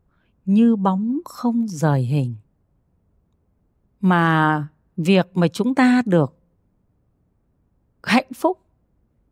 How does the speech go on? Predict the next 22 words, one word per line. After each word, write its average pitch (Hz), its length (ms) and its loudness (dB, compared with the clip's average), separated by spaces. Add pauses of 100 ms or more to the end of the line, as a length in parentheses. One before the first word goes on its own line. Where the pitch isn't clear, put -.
(400)
từ 151 560 2 (1700)
sự - 460 -4 (720)
thiền 170 300 2
quán, 170 460 -2 (880)
tư 269 280 2
duy 269 500 -2 (800)
sâu 302 400 0
sắc - 280 -2 (880)
về 165 200 0
ân 226 240 0
đức 302 200 -6
xuất 285 220 -6
gia 226 260 -4
của 156 100 -8
Đức 180 180 -10
Phật, - 260 -8 (520)
thì 185 140 2
không 302 260 0
phải 156 340 -2
là 147 420 0 (840)
công 302 200 0
đức 381 160 -4